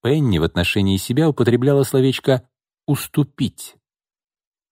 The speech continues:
«Я ещё не готова уступить», говорила она терпеливо и с толикой тоски в голосе, видимо, понимая в душе, что в один прекрасный день, но не сейчас, придётся сдаться,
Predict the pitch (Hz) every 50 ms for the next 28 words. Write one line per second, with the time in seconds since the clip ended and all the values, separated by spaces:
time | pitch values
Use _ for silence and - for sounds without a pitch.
0 | _ _ - 120 113 113 127 139 143 143 127 - - - 131 123 123 123 113 104
1 | 113 107 - - - 113 107 101 110 - - 117 104 - - - 135 120 _ -
2 | 127 101 - - - - - - _ _ _ _ - - 85 87 85 85 82 78
3 | 78 76 73 73 71 - - 82 76 - - 82 78 101 135 165 165 156 151 147
4 | - - - - - 160 156 - - - 143 135 131 131 - - 135 135 - 156
5 | 151 - - - 87 80 78 90 104 131 107 76 73 - - - 78 71 - -
6 | _ _ _ _ _ _ _ _ _ - 78 87 85 82 90 87 85 - - 90
7 | 92 92 87 82 78 76 71 69 69 78 - - - 131 113 - - - 95 85
8 | 95 107 117 156 151 - - 117 - 123 123 110 - - 117 117 135 139 135 110
9 | - _ _ _ _ - 104 101 101 98 92 - - 87 76 - - - 131 147
10 | - - - - _ _ _ _ - - - 160 147 127 120 98 78 - - -
11 | - 78 71 67 73 - 151 170 - - - - - 76 69 -